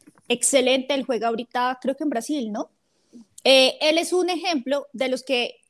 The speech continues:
eh, le empezó a ir súper, súper bien, tremendo goleador, o sea, le pega la pelota maravillosamente. Y, eh, se las comenzó a creer y, le, y se comenzó a portar mal,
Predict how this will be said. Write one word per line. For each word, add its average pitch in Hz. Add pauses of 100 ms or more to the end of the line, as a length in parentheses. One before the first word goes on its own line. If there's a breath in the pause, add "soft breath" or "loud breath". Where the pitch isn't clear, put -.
(200)
eh, 247
le 254
empezó 240
a 233
ir 254
súper, 370
súper 302
bien, 240
tremendo 254
goleador, 269
o 254
sea, 208 (420 soft breath)
le 247
pega 233
la 247
pelota 311
maravillosamente. 233 (500 loud breath)
Y, 349 (280)
eh, 285
se 294
las 277
comenzó 247
a 208
creer 247 (760 loud breath)
y, 277
le, 269
y 294
se 277
comenzó 247
a 214
portar 240
mal, 254